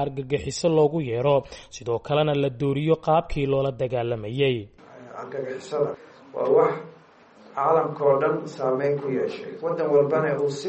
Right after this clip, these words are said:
Speaker 2: gaara oo ula dagaalamayo, si guudna loola wada dagaalamayo. Ewel waxaa la dhihi jiray la dagaalamka, ah, argagixisada. Marka waa la bedelay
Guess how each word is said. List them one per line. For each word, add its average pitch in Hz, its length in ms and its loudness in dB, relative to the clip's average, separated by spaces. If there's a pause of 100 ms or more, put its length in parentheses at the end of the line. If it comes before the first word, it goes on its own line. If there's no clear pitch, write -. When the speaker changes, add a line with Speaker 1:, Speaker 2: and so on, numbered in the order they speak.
Speaker 2:
gaara 170 360 4 (640)
oo 139 200 0
ula 156 240 4
dagaalamayo, 147 580 2
si 147 200 0
guudna 165 340 0
loola 143 320 6
wada 135 220 6
dagaalamayo. 127 640 -2 (360)
Ewel 180 300 4 (360)
waxaa 143 300 -2
la 143 100 0
dhihi 156 240 -4
jiray 147 260 0
la 131 100 -4
dagaalamka, 151 760 -2 (320)
ah, 120 480 -8
argagixisada. 127 680 -6 (720)
Marka 165 240 -8
waa 170 220 6
la 175 140 4
bedelay 160 420 0